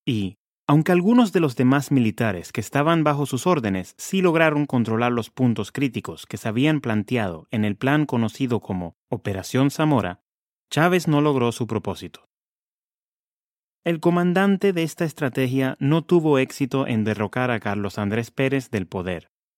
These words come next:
y por esta razón terminó en la cárcel, no sin antes entregarse y declarar ante los medios de comunicación su famoso discurso en el que decía:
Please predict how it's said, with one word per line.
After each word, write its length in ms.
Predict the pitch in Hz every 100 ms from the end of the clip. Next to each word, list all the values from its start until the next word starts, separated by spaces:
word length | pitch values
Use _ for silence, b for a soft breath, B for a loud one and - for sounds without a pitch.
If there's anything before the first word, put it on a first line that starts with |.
| _ _
y 120 | 160
por 180 | 156 170
esta 220 | 170 196
razón 440 | 180 165 170 175 175
terminó 460 | 143 117 113 123
en 100 | 131
la 100 | 127
cárcel, 520 | 104 95 87 - 78 _ _ _ _ _ -
no 160 | 156
sin 200 | 165 185
antes 380 | 175 170 175 165
entregarse 800 | 135 113 117 123 127 - 127 -
y 80 | 135
declarar 540 | 117 110 117 120 160 -
ante 260 | 131 110 110
los 220 | 104 -
medios 320 | 127 170 165
de 100 | 143
comunicación 760 | 123 104 107 104 101 151 156 160 _ _ -
su 180 | -
famoso 520 | 113 113 113 131 160 139
discurso 520 | 120 - 139 131 147
en 80 | 120
el 140 | 104
que 140 | 107
decía: 500 | 101 95 - 117 80